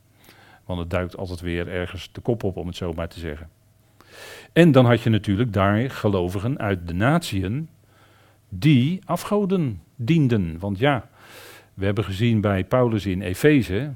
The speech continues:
hè, daar was een, eh, dat was dan Artemis. Eh, dat was, eh, de hoofdgodin daar, maar dat was natuurlijk een heel pantheon hadden de Grieken. Hè, uit de Griekse mythologie weet u dat, eh,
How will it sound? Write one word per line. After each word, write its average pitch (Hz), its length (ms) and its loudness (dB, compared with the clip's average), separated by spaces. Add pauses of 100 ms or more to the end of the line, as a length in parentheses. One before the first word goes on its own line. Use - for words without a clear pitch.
hè, 117 300 -4
daar 92 120 -4
was 90 240 -4
een, 92 220 -4
eh, 87 60 -4 (300)
dat 92 220 -4
was 92 160 -4
dan 87 160 -6
Artemis. 120 680 -4 (720)
Eh, - 100 -14 (640)
dat 101 240 -6
was, 92 260 -6
eh, 95 80 -4 (920)
de 85 280 -6
hoofdgodin 95 720 -4
daar, 90 360 -4
maar 90 380 -6
dat 90 140 -8
was 90 220 -8
natuurlijk 95 280 -6
een 92 140 -4
heel 113 220 2
pantheon 107 600 -2
hadden 131 260 -2
de 117 100 -2
Grieken. 120 380 -2 (760)
Hè, 123 140 -6
uit 92 160 -4
de 92 80 -6
Griekse 104 300 -4
mythologie 101 540 -2
weet 107 240 -2
u 131 40 -6
dat, 120 340 -6
eh, 117 60 -4